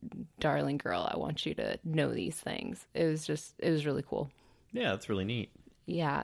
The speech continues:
Speaker 1: so I, I don't know. As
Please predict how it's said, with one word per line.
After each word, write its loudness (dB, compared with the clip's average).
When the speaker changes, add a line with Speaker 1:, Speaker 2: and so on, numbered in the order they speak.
Speaker 1:
so 6
I, 6
I 8
don't 6
know. 4
As 4